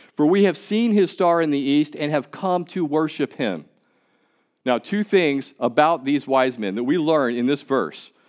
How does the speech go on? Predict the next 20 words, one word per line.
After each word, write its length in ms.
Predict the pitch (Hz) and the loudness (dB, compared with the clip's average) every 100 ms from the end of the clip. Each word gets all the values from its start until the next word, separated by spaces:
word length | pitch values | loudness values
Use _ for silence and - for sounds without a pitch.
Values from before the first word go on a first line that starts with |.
| _ _ _ - | _ _ _ -6
There's 140 | 143 | 0
a 60 | 156 | 2
lot 200 | 165 220 | 4 2
of 140 | 220 | -2
confusion 640 | 208 - 208 202 170 156 147 | -8 -4 -2 -2 -2 -2 -2
around 380 | 139 135 123 | 0 0 0
them, 220 | 123 127 147 | 0 -2 -2
but 440 | 147 101 _ _ | -4 -4 _ _
two 160 | 214 220 | -4 0
things 300 | 208 160 143 | 0 -2 -6
we 160 | 190 | -4
know 240 | 180 180 175 | 0 0 -2
for 160 | 156 | -6
sure. 360 | 147 170 143 104 | -4 0 0 0
One, 460 | 135 202 151 143 143 _ _ _ | 0 2 2 0 -6 _ _ _
they 200 | 110 156 | 0 2
were 200 | 190 147 | 4 2
looking 360 | 127 170 170 147 | 0 -2 -2 -4
for 180 | 147 120 | -2 -4
Jesus, 720 | 127 156 117 101 131 - | 0 0 0 -2 -4 -10